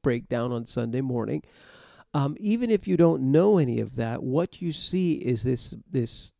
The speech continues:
this, uh, uh, their audible sound of wind, which again is an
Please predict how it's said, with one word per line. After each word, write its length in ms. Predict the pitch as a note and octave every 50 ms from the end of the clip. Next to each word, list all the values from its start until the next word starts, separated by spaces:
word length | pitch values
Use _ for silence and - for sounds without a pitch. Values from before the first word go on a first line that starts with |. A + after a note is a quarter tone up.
| _
this, 400 | - D#3 B2 A#2 - - - - - _ _ _ _ - _ _ _ _ -
uh, 20 | -
uh, 640 | - C3 B2 B2+ B2 A#2 A#2 A#2+ - F#2 A2 G#2+ - -
their 140 | C#3+ - - _ -
audible 880 | - C#3+ C#3+ D#3 F3+ F#3 F#3+ F#3 D#3+ C#3+ D#3 D#3+ D3 C3+ C3 C3 B2+
sound 760 | C3+ - - - - - D#3+ C#3 C#3 C#3 D3+ E3 D#3 D3+ C3+ C#3+
of 160 | C#3 B2 A#2 B2 C#3+
wind, 880 | D3 B2 A#2+ B2+ D3 D#3+ D#3+ D#3+ D3 B2 A#2 A#2+ C3 C#3+ D#3+ F3+ F#3+ _ _ _ _ _ _ _ _ _ _ _ _ -
which 320 | C#3+ C#3 C3+ - - -
again 460 | - - D#3 B2+ A2 C#3+ D3+ C#3 C#3
is 200 | C#3 C3+ A#2+ A#2
an 140 | B2 B2 -